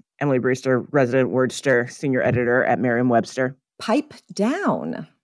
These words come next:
Speaker 2: This one is also nautical. Means, like, to stop talking or to stop making noise.
Speaker 1: That seems ironic because wouldn't you be able to talk less with your pipe in?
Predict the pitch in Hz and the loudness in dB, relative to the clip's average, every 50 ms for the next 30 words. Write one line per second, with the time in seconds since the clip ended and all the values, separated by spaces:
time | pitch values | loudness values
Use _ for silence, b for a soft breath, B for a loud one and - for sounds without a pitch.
0 | _ _ _ _ _ - 247 - - - - 381 392 403 403 381 - - 151 160 | _ _ _ _ _ -4 -2 -2 -4 -4 -4 -2 -2 -2 -2 -2 0 0 0 0
1 | 160 - - 277 294 294 320 381 415 381 247 165 - 139 113 104 170 - 214 196 | 0 -2 -4 -2 -2 0 0 0 0 0 -2 -4 -2 -4 -4 -4 -6 -6 -4 -2
2 | 262 254 247 254 247 247 - - 277 - - 240 214 247 - - - 202 196 196 | -2 -2 -2 -2 -4 -6 -6 -8 -8 -4 0 0 0 0 -2 -4 -2 -2 -2 -2
3 | 196 202 185 202 196 156 143 170 - - 180 151 - - 151 143 - 143 143 143 | -2 -6 -8 -8 -8 -8 -10 -10 -8 -4 -4 -4 -4 -4 -8 -8 -6 -6 -6 -4
4 | 139 135 123 107 76 104 - - - _ _ _ - 254 320 359 - - - 370 | -4 -4 -6 -6 -8 -8 -10 -10 -12 _ _ _ -2 0 0 0 -2 0 2 4
5 | 359 392 392 359 302 - - - _ _ _ _ _ _ - - 226 233 190 170 | 4 4 4 2 0 -2 -8 -14 _ _ _ _ _ _ -2 2 2 2 2 2
6 | 220 226 269 320 359 359 359 - - - 285 214 - 247 240 214 196 226 247 294 | 2 2 2 2 0 0 -2 -4 -4 -4 -4 0 0 0 0 2 2 0 0 0
7 | 302 - - 262 269 262 254 247 240 240 202 214 185 - - 226 226 220 - - | 0 -2 -2 -2 0 0 0 2 0 0 -2 -4 -6 -4 -2 -2 -2 -2 -2 0
8 | 170 165 170 190 226 - - 175 175 196 185 165 170 165 - - - 180 185 185 | 2 4 4 4 2 -2 -4 0 0 0 2 2 0 0 0 -2 -2 0 0 -2
9 | - - - 139 165 247 349 359 311 | -2 -2 0 0 0 0 -2 -4 -6